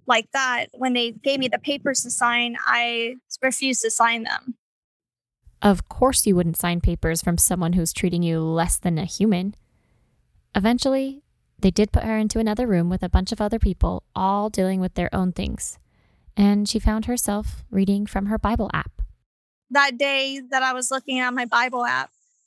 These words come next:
Speaker 1: it said to be still. So I literally sat on a chair right by the front office, and I was just, I sat still.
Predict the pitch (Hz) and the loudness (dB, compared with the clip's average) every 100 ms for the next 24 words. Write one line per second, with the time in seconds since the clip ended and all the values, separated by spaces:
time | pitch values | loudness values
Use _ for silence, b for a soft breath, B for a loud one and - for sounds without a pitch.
0 | - 262 247 - - 277 262 233 - 262 | 0 2 2 -2 -2 0 0 -2 -4 -2
1 | 240 262 - - 240 - 262 262 _ _ | -2 -2 -4 0 4 4 2 -4 _ _
2 | _ _ _ - - 254 247 240 240 233 | _ _ _ 0 2 4 2 0 -4 -2
3 | - 262 220 _ - 262 262 262 254 254 | 0 0 -4 _ -2 0 2 0 0 -2
4 | 269 - 247 240 240 - 254 254 - 262 | 0 0 2 2 0 -4 -2 -2 0 0
5 | 254 247 247 247 247 247 254 247 247 254 | 2 0 -2 -2 -4 -2 -4 -2 -4 -8
6 | _ _ _ _ _ _ _ _ _ _ | _ _ _ _ _ _ _ _ _ _
7 | 254 226 - 254 240 _ - 269 - 247 | -2 0 0 -2 -4 _ 2 2 2 -2
8 | 247 - - - - 269 262 - 247 240 | -2 -4 -8 -6 0 0 0 0 0 0
9 | 262 - - 254 - - - - - 247 | 0 0 -2 -4 -6 -6 -2 0 0 -2
10 | - - - 339 - - | -2 -2 0 0 -2 -8